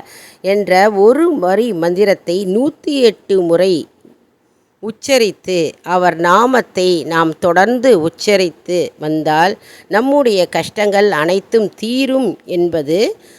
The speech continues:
ஐதீகம். எப்பவும் நம்பிக்கையுடனும்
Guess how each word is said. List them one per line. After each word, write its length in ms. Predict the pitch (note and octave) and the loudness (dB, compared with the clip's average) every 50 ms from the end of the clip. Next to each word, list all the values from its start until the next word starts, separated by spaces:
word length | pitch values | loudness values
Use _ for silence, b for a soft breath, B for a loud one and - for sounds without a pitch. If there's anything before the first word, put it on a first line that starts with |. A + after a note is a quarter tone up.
| b b b | b b b
ஐதீகம். 840 | D#3 F3 F#3 F#3+ F#3+ E3+ F#3 F3 D3+ C#3 C3 E3 D#3+ E3 D#3+ D3 - - - - _ _ _ _ _ _ _ _ _ _ _ _ _ _ _ _ | -2 0 0 0 0 0 0 -2 -2 -2 -2 -2 -2 0 -2 -2 -6 -10 -16 -20 _ _ _ _ _ _ _ _ _ _ _ _ _ _ _ _
எப்பவும் 680 | F#3 G3 G#3+ G#3+ - _ - C4 A#3+ A3+ A#3+ A#3+ A#3 F#3+ D#3 D3+ E3 | -6 -6 -6 -6 -4 _ 0 2 4 4 4 4 4 2 -2 0 0
நம்பிக்கையுடனும் 1080 | E3+ F#3 G#3 A3 G#3 C#4 C4+ - - A#3 A3 G3+ F#3+ F3+ E3 E3+ F3 F#3 F#3+ F3 D#3 | 0 0 0 -2 -4 -4 -6 -4 0 2 2 2 2 2 2 2 2 2 2 0 -2